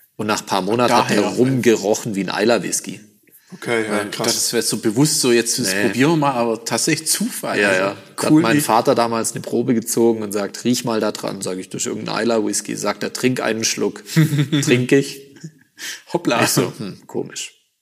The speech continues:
Speaker 1: Am Gaumen schmeckt's wie Rum, in der Nase riecht's wie Whisky."
Speaker 2: <laughs>
Speaker 1: Aber man muss auch sagen, das sind mit die verrücktesten Fässer und das sind immer Chamäleons.
Speaker 2: Mhm.
Speaker 1: Also die verändern sich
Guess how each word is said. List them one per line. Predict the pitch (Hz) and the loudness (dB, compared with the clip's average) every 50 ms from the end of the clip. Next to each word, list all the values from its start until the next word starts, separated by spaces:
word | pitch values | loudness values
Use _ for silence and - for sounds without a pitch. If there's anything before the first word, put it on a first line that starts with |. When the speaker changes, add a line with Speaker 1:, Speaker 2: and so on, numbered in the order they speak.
| _ _ - | _ _ -10
Speaker 1:
Am | - 101 110 | -8 -6 -4
Gaumen | 87 101 110 120 120 | 0 0 0 0 0
schmeckt's | - - - 113 98 - - - | -2 -4 -2 -4 -4 -4 -4 -6
wie | |
Rum, | - - 117 120 | -4 -4 -2 -2
in | 117 98 | -4 -4
der | 98 | -4
Nase | - 104 104 113 104 104 - | -2 0 0 2 2 2 2
riecht's | 110 101 - - - | 2 0 0 0 0
wie | 107 107 | 2 4
Whisky." | 113 123 165 151 120 117 127 127 110 113 120 156 160 156 160 151 | 4 4 4 4 2 2 0 0 -2 -2 -4 -4 -2 -2 -2 -2
Speaker 2:
<laughs> | - | 0
Speaker 1:
Aber | - 110 123 135 | 2 2 2 2
man | 123 127 | 2 2
muss | 131 120 | 4 4
auch | 120 117 | 4 4
sagen, | 107 107 117 117 127 123 | 6 6 4 4 2 2
das | 110 101 - - | 0 -2 -2 -2
sind | 113 110 110 | -4 -2 -2
mit | 113 123 113 | -2 -2 0
die | 131 117 | 0 -2
verrücktesten | - 123 110 131 127 - - - - - 107 | 0 2 2 2 2 0 -2 -4 -4 -6 -6
Fässer | - - 139 139 - 123 | -4 -2 -2 -2 -2 -2
und | 110 107 | -2 -2
das | 104 - | -2 -2
sind | - - - | -4 -4 -4
immer | 127 120 117 110 | -2 -2 -2 -2
Chamäleons. | - 110 107 107 110 107 107 98 95 95 101 - - - - _ _ _ _ - | -2 -2 -2 0 2 2 2 2 0 -2 -6 -6 -6 -8 -8 _ _ _ _ -10
Speaker 2:
Mhm. | - 113 104 120 127 127 123 - | -10 -8 -6 -6 -8 -8 -8 -6
Speaker 1:
Also | - 110 104 110 | -4 -2 -2 -2
die | 101 - - - 117 110 | -4 -6 -6 -6 -6 -4
verändern | - - 117 - 123 131 135 135 123 117 | -4 -2 -2 0 0 0 -2 -2 0 2
sich | 117 127 120 - - - - | 4 4 4 2 -2 -6 -10